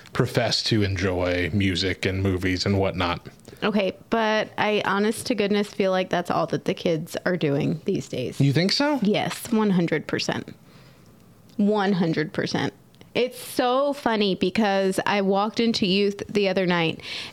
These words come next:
Speaker 2: and looked at one of the girls and was like, I looked at another parent and said, "So-and-so is really taking me back to my high school days right now." She had the butterfly clips in her hair.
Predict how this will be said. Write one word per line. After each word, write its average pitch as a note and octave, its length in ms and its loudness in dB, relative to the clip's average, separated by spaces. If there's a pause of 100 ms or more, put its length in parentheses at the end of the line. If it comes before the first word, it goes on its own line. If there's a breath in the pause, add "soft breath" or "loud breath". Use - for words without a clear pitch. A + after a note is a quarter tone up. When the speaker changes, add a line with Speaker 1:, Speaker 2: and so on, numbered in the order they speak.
Speaker 2:
and F#3 580 2 (380)
looked G3+ 400 2
at G#3+ 140 0
one G3 160 4
of F3+ 80 2
the F#3+ 80 2
girls F#3+ 520 2
and F#3+ 180 2
was F3 180 0
like, E3 340 0 (160)
I G3+ 140 2
looked F#3+ 200 0
at F3+ 140 0
another E3+ 260 2
parent F#3 360 2
and F#3 100 2
said, E3+ 320 0 (480 loud breath)
"So-and-so G3+ 460 0
is F#3+ 120 -2
really G3+ 440 0
taking F#3+ 280 0
me F#3 120 0
back E3+ 260 -2
to G#3 80 0
my E3+ 80 2
high F3+ 160 2
school F3+ 240 -2
days C#3 260 0
right D3 160 0
now." D3+ 240 0 (440 loud breath)
She - 120 -4
had C4 80 0
the G3 60 0
butterfly A#3+ 520 -2
clips - 600 -4 (240)
in B3 140 2
her A#3+ 120 2
hair. A3+ 440 2